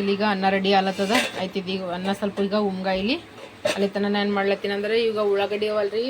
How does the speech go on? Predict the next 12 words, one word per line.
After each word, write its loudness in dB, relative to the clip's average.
ಮತ್ತೆ -4
ಆಲೂಗಡ್ಡಿ 0
ಎರಡು 0
ಈಗ 2
ಚಂದ -8
ಫ್ರೈ 0
ಆಗ್ಯಾವ್ರಿ. 0
ಇದ್ರಾಗ -2
ಈಗ -6
ಏನ್ -8
ಹಾಕ್ಲತ್ತೀನಿ -6
ಅಂದ್ರೆ 0